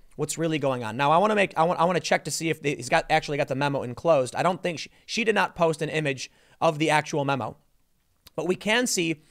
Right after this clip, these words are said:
he goes on to mention that the, the, uh, ranking member, a Democrat, Ranking Member Peters' disapproval letter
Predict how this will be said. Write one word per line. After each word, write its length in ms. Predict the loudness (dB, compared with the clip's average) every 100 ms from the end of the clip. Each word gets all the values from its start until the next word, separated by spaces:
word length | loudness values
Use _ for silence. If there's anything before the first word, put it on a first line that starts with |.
| -20 -18 -6
he 140 | -2
goes 380 | 2 4 4 2
on 320 | 2 2 2
to 100 | -2
mention 520 | 0 0 -2 -4 -6 -14 _ _ _ 2
that 420 | 6 6 4 -4 -12
the, 360 | -6 -2 -2 -2
the, 240 | -4 -4 -2
uh, 180 | 0 4
ranking 340 | 4 4 2
member, 400 | 2 2 0 -6 -4
a 60 | 2
Democrat, 640 | 4 2 -2 -2 -2 _ _ _ -2
Ranking 340 | 0 2 0
Member 240 | 0 0 -2
Peters' 380 | 0 4 4
disapproval 560 | 2 -4 0 0 4 4
letter 300 | 4 2